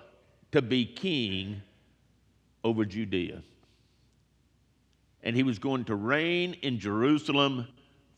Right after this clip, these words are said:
for forty years. And his name was Joash. And the Bible tells the story of Joash,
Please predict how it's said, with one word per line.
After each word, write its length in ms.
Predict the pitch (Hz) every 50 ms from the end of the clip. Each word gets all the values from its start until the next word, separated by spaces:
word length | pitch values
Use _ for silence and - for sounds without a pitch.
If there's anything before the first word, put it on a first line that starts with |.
| _
for 200 | - 98 90 82 - - - -
forty 640 | - 135 139 143 139 139 139 139 139 135 117 - - - - - - _ _ _ -
years. 640 | 107 107 117 120 120 113 101 90 82 69 69 76 - - - - - - _ _ _ _ _ _ _ _ _ _ _ _ _ _ _ _ _ _ -
And 160 | 117 113 104
his 240 | 107 107 95 82 87
name 800 | 107 120 143 185 190 143 113 95 87 90 95 113 127 117 - - - - _ _ _ _ _ _ _ _ _ _ _ _ _ _ _ _ _ _ _ _ _ _ _ -
was 160 | 170 170 160 -
Joash. 800 | - 156 143 120 104 87 80 73 65 - - - - - - - _ _ _ _ _ _ _ _ _ _ _ _ _ _ _ _ - _ _ _ _ _ _ -
And 300 | 156 165 160 156 151 135 - - - - _ _ _ _ _ _ _ _ _ _ _ _ _ _ _ _ _ _ _ _ _ _ _ _ _ _ _ _ _ _
the 60 | - 190
Bible 460 | 190 - 208 180 151 143 131 110 107 - - - - - _ _ _ _ _
tells 460 | - 139 143 147 156 156 165 147 110
the 140 | - 127 117
story 500 | - - - - 135 123 120 117 113 110
of 80 | 104 98 95 85
Joash, 840 | 110 117 110 101 95 95 95 101 135 190 196 - - - - -